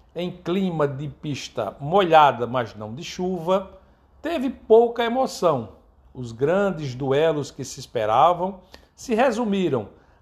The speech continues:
à defesa espetacular que o Sérgio Pérez fez na tentativa de ultrapassagem do Hamilton. Isso, inclusive, na minha visão,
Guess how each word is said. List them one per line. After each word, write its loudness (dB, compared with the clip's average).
à 6
defesa 0
espetacular 2
que -14
o -12
Sérgio 0
Pérez -4
fez 0
na -2
tentativa -4
de -6
ultrapassagem 0
do -14
Hamilton. -4
Isso, -4
inclusive, -4
na 0
minha 0
visão, -4